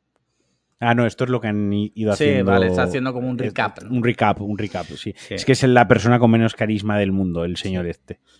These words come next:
Speaker 2: Sin embargo, ha sido, y esto es un hecho, la persona que ha hecho que Apple gane más dinero de la historia.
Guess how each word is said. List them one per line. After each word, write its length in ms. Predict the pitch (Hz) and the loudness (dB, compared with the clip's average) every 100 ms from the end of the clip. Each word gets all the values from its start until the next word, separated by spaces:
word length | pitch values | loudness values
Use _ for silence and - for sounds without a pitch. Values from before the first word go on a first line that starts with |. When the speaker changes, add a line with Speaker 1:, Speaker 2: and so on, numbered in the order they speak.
| _ | _
Speaker 2:
Sin 200 | - 120 | -8 -6
embargo, 280 | 113 135 135 | -4 -2 -4
ha 40 | |
sido, 460 | - 156 170 185 - | -2 2 4 2 -4
y 100 | 113 | -10
esto 340 | 113 - 123 - | -8 -6 -6 -6
es 220 | 110 - | -12 -10
un 120 | 107 | -10
hecho, 320 | 107 - 165 _ _ _ _ _ | -8 -8 -8 _ _ _ _ _
la 140 | 123 117 | -10 -6
persona 360 | 120 123 131 | -6 -6 -6
que 100 | 127 | -4
ha 100 | 131 | -4
hecho 380 | 127 - 104 - | -4 -6 -12 -14
que 140 | - 113 | -10 -8
Apple 300 | 113 147 139 | -6 -4 -2
gane 200 | 135 139 | -2 -2
más 340 | 131 131 - 147 | -2 -2 -2 0
dinero 420 | 135 139 143 160 | 2 2 0 0
de 60 | |
la 80 | 117 | -2
historia. 500 | 110 - 117 87 85 | -4 -4 -6 -6 -14